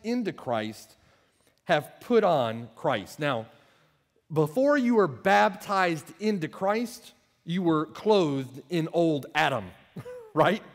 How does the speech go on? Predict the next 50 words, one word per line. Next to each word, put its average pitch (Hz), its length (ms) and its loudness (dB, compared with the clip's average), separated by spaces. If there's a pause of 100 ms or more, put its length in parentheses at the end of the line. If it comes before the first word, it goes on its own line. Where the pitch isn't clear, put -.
(920)
And 165 120 -2
you 214 80 2
know 226 100 8
the 220 80 2
difference. 170 520 2
If 147 140 -6
you've 233 160 0
been 185 180 0
genuinely 196 420 0
converted, 147 640 -2 (520)
you 190 140 2
were 208 100 8
once 185 420 2
clothed 214 540 4
in 165 180 0
Adam. 233 480 -2 (680)
When 147 120 -6
you 214 80 -2
come 262 220 2
to 220 60 0
Christ, 175 440 0
you're 180 100 2
clothed 208 840 2
in 233 240 0
Christ. 240 580 -4 (400)
I 160 60 -4
mean, 180 120 0
when 185 120 -2
the 165 40 -2
Bible 254 260 0
says, 196 200 -2
"Examine 180 400 -6
yourself 139 340 -6
whether 170 220 -2
you're 160 160 -4
in 156 120 -4
the 123 60 -6
faith," 185 400 -8 (400)
that 143 140 -6
shouldn't - 500 -6
take 240 320 -4
you 147 120 -2
a 151 100 -2
long 196 400 0
time 175 300 -4
to 135 40 -8
come 175 200 -6
to 170 60 -4
that 160 120 0
determination. 147 760 -8